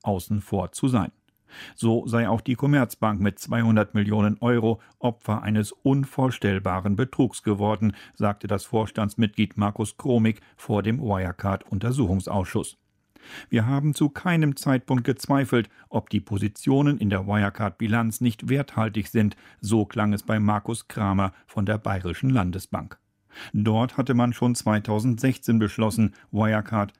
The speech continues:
kein Geld mehr zu leihen. Dies aber nicht, weil man Betrug oder Ähnliches vermutet hätte. Man habe einfach das Geschäftsmodell nicht verstanden,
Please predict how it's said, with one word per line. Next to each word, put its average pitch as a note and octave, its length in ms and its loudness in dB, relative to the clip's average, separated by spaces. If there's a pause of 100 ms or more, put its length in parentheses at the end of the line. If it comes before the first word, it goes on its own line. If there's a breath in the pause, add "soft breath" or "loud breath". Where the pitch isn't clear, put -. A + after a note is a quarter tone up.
kein G#2+ 360 2
Geld F#2+ 280 0
mehr G2 200 0
zu - 160 0
leihen. F#2+ 380 0 (320 loud breath)
Dies G#2 180 0
aber G2 160 2
nicht, C#3+ 300 -2 (160 loud breath)
weil G#2 160 2
man F#2 180 0
Betrug B2 500 0
oder F#2+ 320 -6
Ähnliches A2 400 0
vermutet F#2+ 480 -2
hätte. - 260 -4 (400 loud breath)
Man A#2 220 2
habe C#3+ 360 0
einfach G#2+ 340 0
das - 280 -4
Geschäftsmodell G2+ 880 -2
nicht G2 200 -2
verstanden, A2+ 600 0